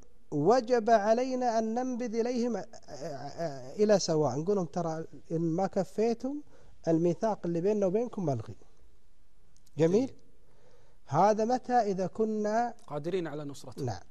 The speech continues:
Speaker 1: أما إذا ما كنا قادرين، دولة ما هي قادرة، فقد ذكر الفقهاء ومنهم القرطبي في تفسيره رحمه الله على أنه في هذه الحال لا يجب علينا. لماذا؟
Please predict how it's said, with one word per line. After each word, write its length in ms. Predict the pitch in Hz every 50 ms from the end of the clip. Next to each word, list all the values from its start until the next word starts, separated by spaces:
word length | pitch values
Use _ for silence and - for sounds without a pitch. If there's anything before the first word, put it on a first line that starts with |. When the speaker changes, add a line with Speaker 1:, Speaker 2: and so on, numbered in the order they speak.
| - - - - - - - - - - - - - -
Speaker 1:
أما 400 | 165 202 202 196 190 180 170 147
إذا 260 | 156 156 143 147 143
ما 200 | 147 170 196 208
كنا 380 | 190 - - 196 190 180 170 165
قادرين، 680 | - - 156 156 156 151 151 147 156 165 180 196 220 - - - - - - - - - - - - - - - - - - -
دولة 280 | - 131 139 160 160 151
ما 140 | 170 208 208
هي 100 | 208 190
قادرة، 480 | - - 180 175 180 175 - 208 196 160
فقد 460 | - 165 147 - 147 143 135 127 131
ذكر 340 | 196 208 - - 185 170 160
الفقهاء 720 | 156 143 131 - - 135 - - 127 123 127 131 131 127 - - 127
ومنهم 320 | 127 147 170 160 156 151
القرطبي 480 | 147 143 - 175 165 - - 139 135 127
في 120 | 139 135
تفسيره 560 | 131 - 123 - - - 139 135 127 127 131
رحمه 400 | 143 139 - 147 143 143 135 131
الله 360 | 127 131 131 147 170 196 202 - - - - - - - - - - - - - - -
على 280 | - 117 135 139 143 156
أنه 280 | 170 165 160 156 143
في 180 | 131 - 147 143
هذه 280 | 135 165 170 160 143 143
الحال 440 | 131 - - 151 156 151 139 135
لا 260 | 151 180 196 196 180 170
يجب 240 | 143 - 120 101
علينا. 380 | 98 101 101 95 92 87 87 - 110
لماذا؟ 540 | 123 131 143 170 175 175 156 147 165 175 185